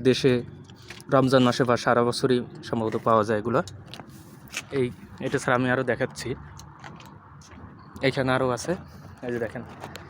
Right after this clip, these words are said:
পুরো পাখিতে খেয়ে ফেলছে। খুব সুস্বাদু এই খেজুরগুলো, অনেক বড় বড়। সাইজটা আমি একটু দেখাই, এই যে এই, এগুলো এখনও কাঁচা আছে, গাছের কাটা। এই যে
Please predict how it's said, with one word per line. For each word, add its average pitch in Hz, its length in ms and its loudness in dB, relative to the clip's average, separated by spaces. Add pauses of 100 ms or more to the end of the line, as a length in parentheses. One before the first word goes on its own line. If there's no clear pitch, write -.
(500)
পুরো 135 240 -2
পাখিতে 127 340 -2
খেয়ে 120 180 -6
ফেলছে। 107 200 -12 (1500)
খুব 151 160 0 (100)
সুস্বাদু 156 400 0
এই 123 80 2
খেজুরগুলো, 123 460 0
অনেক 151 220 4
বড় 135 200 4
বড়। 143 160 2 (540)
সাইজটা 139 420 0
আমি 143 180 2
একটু 131 180 -4 (100)
দেখাই, 123 240 -4 (1040)
এই 127 100 -2
যে 123 60 0 (140)
এই, 143 80 6 (120)
এগুলো 143 200 4
এখনও 151 340 2 (420)
কাঁচা 135 320 4
আছে, 117 240 -2 (2250)
গাছের 127 500 -8
কাটা। 107 280 -6 (1000)
এই 127 120 4
যে 113 160 0